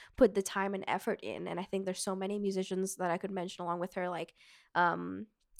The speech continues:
that Viola kid, I'll probably, um, add his Instagram handle, but also really, really great. He has a podcast that he does, teaching online lessons or teaching one-on-one lessons. Um, and I just think it's inspiring and really important for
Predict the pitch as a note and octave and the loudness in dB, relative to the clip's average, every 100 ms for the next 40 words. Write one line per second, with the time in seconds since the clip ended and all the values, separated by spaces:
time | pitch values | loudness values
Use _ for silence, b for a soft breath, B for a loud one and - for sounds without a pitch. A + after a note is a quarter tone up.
0 | - G3+ - G3 F3+ F#3 F#3 G3+ F#3 F#3 | 0 4 4 4 2 0 -2 -2 -2 -4
1 | F#3+ F#3 F#3 F#3+ - F#3 F#3+ F#3+ G3 F#3+ | -4 -4 -4 -8 -8 -8 -6 -8 -6 -4
2 | F#3+ - F#3+ F#3+ F#3+ F#3+ F#3+ F#3 F3+ F3+ | -4 -8 -10 -8 -8 -6 -6 -4 -4 0
3 | - G3+ A3 F#3+ F#3+ F#3 F#3 F#3 - F3 | 0 0 0 0 0 0 -2 -4 0 0
4 | F3 G3 E3 - C#4 D4+ D4+ D4+ C#4+ C#4+ | 2 -2 -4 2 8 8 6 0 0 0
5 | D4 C#4 C4+ C4 B3 B3 - B B B | -2 -2 2 4 4 4 0 B B B
6 | - G3 - F3+ - F3 F3 F#3+ G#3 G#3+ | -8 -6 -4 -4 -4 -4 -4 0 0 0
7 | G#3+ G#3+ F3 D#3+ E3 F#3+ - F#3 D#3+ E3+ | -2 -2 0 0 -2 -8 -6 -6 -4 -4
8 | F#3 A#3+ A#3 A#3 A#3+ A#3+ A3+ A3+ A3 A3 | -2 2 4 4 0 4 4 4 0 0
9 | G#3+ B B B - F#3+ F#3 E3 D3 F3+ | -4 B B B -2 0 0 -2 -4 -12
10 | - _ _ _ G#3 A3 B3 - B3 A3+ | -14 _ _ _ 6 6 6 0 -4 -4
11 | G3+ - - F#3 F#3 F3+ F3 F3 - _ | -8 -6 0 0 0 -2 -6 -12 -14 _
12 | _ G3 G#3 A3+ D4 C4 - G#3 F#3+ F#3+ | _ -2 0 0 0 -2 -2 -2 -2 -8
13 | - E3+ E3 E3+ G3+ | -6 -6 -4 -8 -12